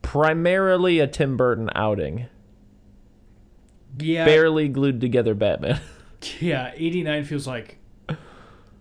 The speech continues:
Speaker 2: Tim Burton's Batman.
Speaker 1: Yeah.
Speaker 2: This feels like a Tim Burton movie that has Batman in it.
Speaker 1: Yeah. Right from the rip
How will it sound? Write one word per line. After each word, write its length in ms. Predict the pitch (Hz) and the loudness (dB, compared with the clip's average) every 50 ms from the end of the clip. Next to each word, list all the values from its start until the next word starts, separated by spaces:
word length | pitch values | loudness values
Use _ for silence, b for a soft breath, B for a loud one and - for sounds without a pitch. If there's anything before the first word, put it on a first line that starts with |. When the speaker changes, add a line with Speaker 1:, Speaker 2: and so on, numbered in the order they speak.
| - - | -20 -16
Speaker 2:
Tim 340 | - - 139 147 143 131 | -12 -8 -6 -6 -6 -6
Burton's 420 | 107 123 113 123 131 135 131 127 123 | -8 -10 -10 -10 -10 -10 -12 -12 -14
Batman. 760 | - - - 113 113 117 120 131 135 139 143 151 170 180 175 - - - - | -16 -14 -10 -10 -8 -8 -8 -8 -8 -6 -6 -8 -8 -10 -12 -14 -12 -8 -4
Speaker 1:
Yeah. 320 | 117 113 107 87 65 65 | -2 -2 -2 -4 -6 -6
Speaker 2:
This 180 | 117 135 139 - | -8 -8 -8 -8
feels 200 | - 143 135 117 135 | -8 -10 -10 -8 -8
like 100 | 131 117 | -10 -8
a 80 | 123 | -10
Tim 220 | 117 - - 123 113 | -10 -10 -12 -12 -10
Burton 260 | 101 113 120 120 117 | -10 -12 -12 -12 -12
movie 220 | 113 113 110 107 107 | -12 -12 -12 -12 -12
that 160 | 107 110 107 | -12 -12 -12
has 220 | - 107 110 104 | -12 -12 -14 -14
Batman 480 | - - 107 104 101 101 98 95 95 95 | -14 -16 -16 -16 -16 -18 -18 -18 -18 -18
in 100 | - - | -14 -6
it. 60 | - | -2
Speaker 1:
Yeah. 360 | 117 120 113 98 73 - - 127 - _ _ - - - - - _ - - | 0 0 0 0 -4 -6 -12 -14 -16 _ _ -20 -20 -20 -20 -20 _ -18 -10
Right 280 | - 143 156 160 165 160 | -4 0 2 2 2 2
from 140 | 156 147 147 | 0 -2 0
the 100 | 143 131 | 0 2
rip 300 | 123 127 120 - - | 2 2 2 0 -4